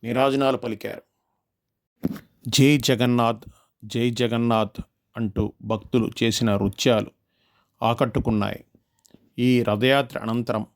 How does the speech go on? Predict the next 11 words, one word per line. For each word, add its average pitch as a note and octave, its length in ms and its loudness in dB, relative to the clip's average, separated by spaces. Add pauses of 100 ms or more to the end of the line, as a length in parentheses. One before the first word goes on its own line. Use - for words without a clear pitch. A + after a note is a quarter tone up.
(360)
రామకోటి A#2+ 500 2
ప్రాంగణంలో A#2 760 0 (760)
రూపమయి C3 540 2
కిషోర్ B2 380 0
దాస్ A2+ 360 0 (120)
ఆధ్వర్యంలో A2+ 680 0 (140)
అన్నదానం A#2 540 0
జరిగింది. G2+ 480 0 (920)
ఈ B2+ 160 4
రథయాత్రలో A#2+ 760 0 (1400)
భాగంగా A#2+ 580 0